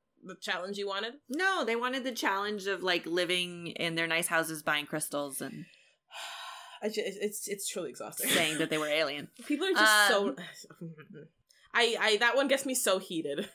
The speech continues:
Speaker 1: <laughs>
Speaker 2: I know. There's a lot of privilege that comes with certain conspiracy theories. I do think I, again, am much more open or, like, much more empathetic and have a lot more grace for people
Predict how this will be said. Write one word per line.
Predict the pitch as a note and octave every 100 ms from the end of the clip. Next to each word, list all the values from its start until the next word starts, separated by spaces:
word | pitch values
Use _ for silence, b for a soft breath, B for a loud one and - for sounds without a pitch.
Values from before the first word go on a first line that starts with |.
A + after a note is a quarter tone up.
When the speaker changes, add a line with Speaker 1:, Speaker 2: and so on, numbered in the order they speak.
| -
Speaker 1:
<laughs> | -
Speaker 2:
I | G3 G3+
know. | G3 F3 E3+
There's | G#3 C#4+
a | D4+
lot | G4
of | G4+ -
privilege | D4 G3+ G3+ -
that | F#3+
comes | F#3+ E3+ E3+
with | F3 E3+
certain | E3+ D#3+
conspiracy | E3+ E3 - D#3 D#3+ F3+ G#3
theories. | A3+ A#3 C4 C4 -
I | A#3
do | B3 D#4 G4 -
think | E3 E3 F#3 -
I, | F3 F3+ G3+ A3 A#3 b b b
again, | G3 G#3 G3+ D#3 - - b b _ _
am | G#3+ A3+ A#3+
much | D4 E4+ -
more | A#3+ C4 - F3
open | E3 - A3+ C4+ D#4+ F#4
or, | A3 G#3+
like, | G3 F#3
much | F3+ G#3 A3+ A3
more | F#3+ F#3+
empathetic | D3+ D#3 F#3 F#3+ F3 E3 E3 E3 -
and | - F3
have | F3+ E3+ -
a | E3+
lot | D#3+ F3+ A3
more | A3 G3+
grace | - D3+ D3+ G3 -
for | - E3+ -
people | - D#3 - E3+ F3+ B3